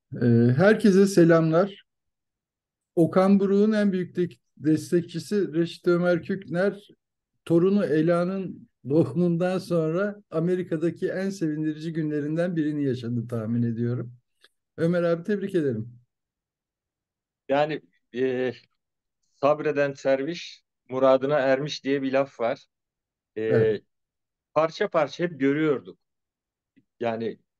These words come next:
Speaker 2: e, şey söyleyeyim. Giresun maçında,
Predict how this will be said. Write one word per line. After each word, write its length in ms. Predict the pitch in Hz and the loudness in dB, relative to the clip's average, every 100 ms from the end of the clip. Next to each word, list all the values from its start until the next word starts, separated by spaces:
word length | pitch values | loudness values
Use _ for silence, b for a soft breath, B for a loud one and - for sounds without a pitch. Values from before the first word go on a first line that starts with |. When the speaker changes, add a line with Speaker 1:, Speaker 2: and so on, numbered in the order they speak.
| _ _ - - _ _ 120 | _ _ -20 -20 _ _ -4
Speaker 2:
e, 220 | 123 110 | -2 -2
şey 380 | - - 160 160 | -6 2 2 2
söyleyeyim. 480 | 156 143 139 110 - _ _ _ _ _ | 2 4 4 0 -4 _ _ _ _ _
Giresun 400 | 139 170 202 185 | 0 2 0 -4
maçında, 720 | 151 127 - 123 110 123 180 | -6 -6 -8 -8 -2 -2 -2